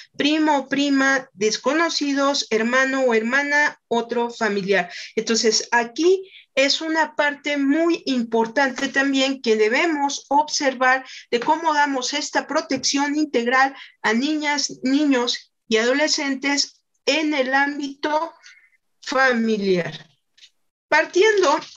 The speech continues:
de esta, este contexto anterior, bueno, pues tenemos que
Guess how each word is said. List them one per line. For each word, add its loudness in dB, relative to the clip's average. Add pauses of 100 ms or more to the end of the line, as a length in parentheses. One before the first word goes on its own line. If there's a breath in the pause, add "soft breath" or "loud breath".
(220)
de 2 (320)
esta, 2 (300)
este -4
contexto -2
anterior, 0
bueno, -2
pues -2
tenemos 0 (380 loud breath)
que 2